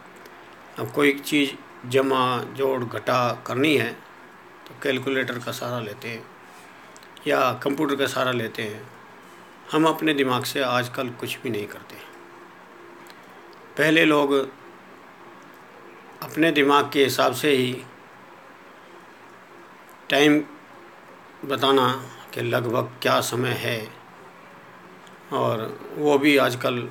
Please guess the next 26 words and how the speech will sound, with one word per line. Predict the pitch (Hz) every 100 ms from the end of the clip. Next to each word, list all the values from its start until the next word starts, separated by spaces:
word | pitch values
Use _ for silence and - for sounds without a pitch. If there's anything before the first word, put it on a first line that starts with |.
| -
सब | - 135
समाप्त | 117 120 127 123
हो | 123
गया | 123 127
है, | 127 143 - - - -
हिसाब | 107 123 127 120
किताब | 120 120 120
लगाना | 117 120 123 110 - -
सब | - 104 - -
समाप्त | 110 107 98 107
हो |
गया | 95 98
है। | 90 - - - - - - - - - - -
व्यायाम | 139 147 151 151 151
की | 156
कमी | 147 143 156 160 - - - - - - - - - - - - - - - - - - - - -
और | 135 127 123 120 - -
negative | 156 151 160 151 127
सोच, | 120 113 104 - - - - - - - - - - - - - - - -
आजकल | 143 147 165 151
जो | 143 131
सबसे | 139 120 139
ज़्यादा | 117 120 117 135 - 127
बड़ी | 123
problem | 123 120 113 110
है | 123